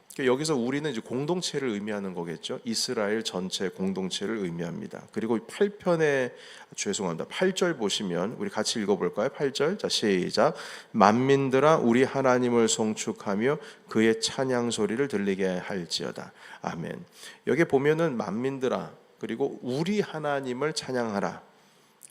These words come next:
이렇게 공동체에 대한 이야기를 하고 있습니다. 그리고 그 다음 절에도 구 절에 보면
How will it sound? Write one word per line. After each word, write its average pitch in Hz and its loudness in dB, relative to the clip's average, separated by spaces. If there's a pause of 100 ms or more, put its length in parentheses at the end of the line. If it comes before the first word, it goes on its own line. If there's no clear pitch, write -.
(280)
이렇게 120 -14
공동체에 156 2
대한 120 2
이야기를 98 0
하고 156 -4
있습니다. 95 -4
그리고 135 0
그 - 0
다음 107 0
절에도 139 2
구 113 -4
절에 143 4
보면 117 -2